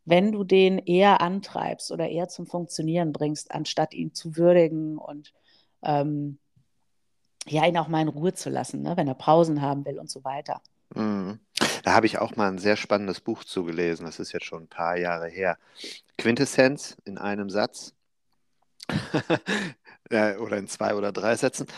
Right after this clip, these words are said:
Speaker 2: Also die meisten wollen ja abnehmen, um gesund zu sein. Ne, Attraktivität ist noch ein zweiter Aspekt, aber viele wollen ja auch abnehmen, um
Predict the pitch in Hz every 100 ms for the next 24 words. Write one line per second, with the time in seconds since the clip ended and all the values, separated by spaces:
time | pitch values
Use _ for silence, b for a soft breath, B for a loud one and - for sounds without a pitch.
0 | B 104 104 107 113 - 120 104 113 107
1 | - - 113 104 104 101 95 107 123 -
2 | 90 82 82 107 127 _ _ _ - 98
3 | - - 95 101 90 - 107 - - -
4 | - 98 95 82 - - 120 107 - 120
5 | - 92 92 - 110 95 95 92 87 -
6 | - 95 90 85 92